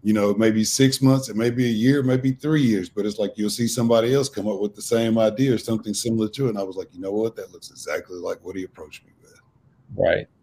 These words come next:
Speaker 2: right.
Speaker 1: Like, once
Speaker 2: Yeah.
Speaker 1: you, and some people just have a track record of just having, like, good ideas or good energy, cool projects.
Speaker 2: Mm-hmm.
Speaker 1: You always try to link up with those people as much as you can.
Speaker 2: Mm-hmm. Agree, agree. And, and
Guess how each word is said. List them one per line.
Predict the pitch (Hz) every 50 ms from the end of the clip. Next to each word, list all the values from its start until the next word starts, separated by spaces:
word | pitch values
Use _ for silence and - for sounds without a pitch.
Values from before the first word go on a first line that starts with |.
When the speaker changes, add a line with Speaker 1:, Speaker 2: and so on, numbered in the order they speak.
| _ _ _ _ _ -
Speaker 2:
right. | 98 90 87 - - -
Speaker 1:
Like, | - - _ _ - 98 92 95
once | 104 113 110 98
Speaker 2:
Yeah. | 95 95 -
Speaker 1:
you, | - 110
and | 110 - - _
some | _ - 175 170
people | 196 202 180 175
just | 156 151 131
have | 160 151 139
a | 139 131
track | - - 127 127 123 -
record | 104 98 92 104 92
of | 90 90
just | 104 104 107
having, | 113 113 110 110 107 104
like, | 101 98 92 82 -
good | 113 110 117
ideas | 113 110 101 110 110 110 110 110 107 107 101 98
or | 92 85
good | - - 117 107
energy, | 107 107 110 110 107 101 - 110 107 104 104 104 - - _ -
cool | - 120 117 113
projects. | 117 120 113 110 107 104 107 107 107 104 101 - - - - _ _ _ _ _ _ _ _ _ -
Speaker 2:
Mm-hmm. | 98 95 98 104 107 107 110 - - _ -
Speaker 1:
You | 127
always | 135 131 131 131 127
try | - 123 113
to | 113
link | 104 101 104 110 110 -
up | 104 107 92 -
with | - -
those | 90 85 85 85 -
people | - 95 90 87 87
as | 90 87
much | 92 95 95 -
as | - 76
you | 82 82
can. | - 90 82 78 76 - - _ _ _ _ _ _ _ _ _ _ _ _ _ _ _ _ _ _ 101
Speaker 2:
Mm-hmm. | 101 95 95 104 113 120 117 - _ _ _ _ _ _ _ - -
Agree, | 92 87 101 101 101 95 92 - - _ _ _ _ _ _ -
agree. | 98 98 110 107 104 101
And, | 101 101 - -
and | 113 110 107 104